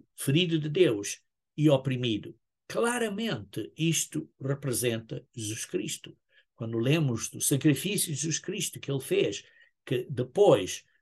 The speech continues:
de ele ter introduzido os novos símbolos ao início,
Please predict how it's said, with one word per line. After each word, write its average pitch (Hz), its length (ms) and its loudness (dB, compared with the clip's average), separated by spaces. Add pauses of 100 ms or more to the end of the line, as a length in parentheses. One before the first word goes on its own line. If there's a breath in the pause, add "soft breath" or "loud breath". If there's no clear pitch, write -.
(140)
de 113 180 2
ele 120 300 2
ter 135 420 2
introduzido 117 560 -2
os 131 100 0
novos 165 440 2
símbolos - 600 -4
ao 117 200 0
início, 120 960 -2